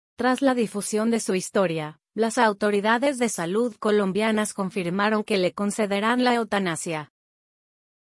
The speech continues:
La noticia ha generado diversas reacciones en plataformas digitales.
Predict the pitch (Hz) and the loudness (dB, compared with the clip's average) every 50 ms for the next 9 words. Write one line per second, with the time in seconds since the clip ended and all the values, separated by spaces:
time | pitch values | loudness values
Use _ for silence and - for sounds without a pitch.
0 | _ _ 220 240 240 233 233 233 226 - 262 269 262 - 311 302 277 262 247 - | _ _ -2 0 0 2 2 0 0 0 -2 -2 0 0 2 2 2 2 2 0
1 | 262 214 196 185 190 208 196 202 196 180 202 196 180 208 233 240 - 247 240 220 | 0 0 2 2 2 2 2 0 0 0 0 0 0 0 -2 0 0 -2 -2 0
2 | 196 208 202 190 - - - - 220 214 220 214 202 - - 202 202 - - 190 | 0 0 0 -2 -2 -4 -4 -2 0 0 2 0 -2 -2 -2 -4 -4 -2 -2 -2
3 | 180 - - 180 170 - 240 233 233 233 233 226 214 185 214 220 - - 214 196 | -2 -2 -4 -6 -4 0 2 2 2 4 2 0 0 0 -2 -4 -2 -4 -8 -4
4 | - 196 175 160 156 151 147 147 - - - - | -2 0 0 0 0 -2 -6 -8 -10 -14 -16 -18